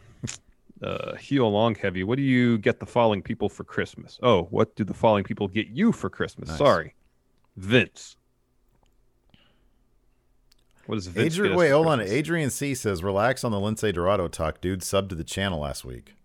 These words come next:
Speaker 2: What? Explain yourself, Adrian C. I love Lince Dorado.
Speaker 1: Yeah, Lince's great.
Speaker 2: I'm just saying he's in, kind of in the twenty-four seven scene. You know,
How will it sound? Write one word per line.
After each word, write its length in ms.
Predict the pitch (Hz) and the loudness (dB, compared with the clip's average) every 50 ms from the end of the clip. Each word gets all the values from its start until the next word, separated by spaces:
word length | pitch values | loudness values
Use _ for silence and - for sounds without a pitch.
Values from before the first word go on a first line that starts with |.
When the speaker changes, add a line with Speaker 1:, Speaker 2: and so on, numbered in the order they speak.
| _ _ _ _ _ _ - | _ _ _ _ _ _ -6
Speaker 2:
What? 380 | - 82 117 180 - - - - _ _ _ _ _ _ _ _ _ _ _ _ _ _ _ _ _ _ _ _ _ _ _ _ _ _ _ _ _ _ _ _ _ _ _ _ _ _ _ _ _ _ _ _ _ _ _ _ _ _ _ _ _ _ _ _ _ _ _ _ _ _ _ _ _ - | 0 2 2 2 0 -2 -8 -18 _ _ _ _ _ _ _ _ _ _ _ _ _ _ _ _ _ _ _ _ _ _ _ _ _ _ _ _ _ _ _ _ _ _ _ _ _ _ _ _ _ _ _ _ _ _ _ _ _ _ _ _ _ _ _ _ _ _ _ _ _ _ _ _ _ -16
Explain 380 | - - - - 143 151 151 | -16 -10 -4 -2 0 0 2
yourself, 380 | 143 110 - - 90 82 76 - | 0 -2 -2 -2 -2 -2 -2 -2
Adrian 380 | 80 76 71 65 71 69 65 65 | -4 -6 -6 -8 -10 -12 -14 -14
C. 320 | - - 60 - 80 82 - _ _ _ _ _ _ _ _ _ _ - | -16 -18 -18 -18 -20 -20 -20 _ _ _ _ _ _ _ _ _ _ -6
I 100 | - 135 | -4 0
love 240 | 143 139 151 139 | 4 4 4 4
Lince 340 | 110 90 78 76 - 82 76 | 2 -2 -6 -6 -6 -8 -8
Dorado. 540 | 67 78 76 71 69 67 65 64 65 71 71 - _ | -8 -8 -8 -8 -8 -10 -10 -12 -14 -14 -18 -12 _
Speaker 1:
Yeah, 140 | - 170 170 | 0 2 2
Lince's 380 | 127 135 185 - - 123 98 | 2 2 0 -2 -2 -4 -4
great. 220 | - - - - - - | -4 -6 -8 -8 -8 -8
Speaker 2:
I'm 80 | 85 | -10
just 180 | 87 95 90 - | -10 -10 -8 -6
saying 220 | 98 98 98 98 | -4 -4 -2 -2
he's 160 | 98 98 95 | -2 -4 -4
in, 140 | 98 98 95 | -4 -6 -8
kind 240 | 85 - 104 104 107 | -8 -6 -6 -4 -4
of 80 | 107 107 | -4 -4
in 80 | 107 | -6
the 60 | 104 | -6
twenty-four 440 | 95 - 120 120 120 107 - 120 117 | -6 -6 -4 -4 -4 -4 -4 -4 -4
seven 300 | - - 120 131 117 87 | -4 -4 -6 -6 -6 -8
scene. 160 | - - 67 | -12 -12 -14
You 80 | 67 67 | -14 -12
know, 160 | 67 69 71 | -12 -14 -14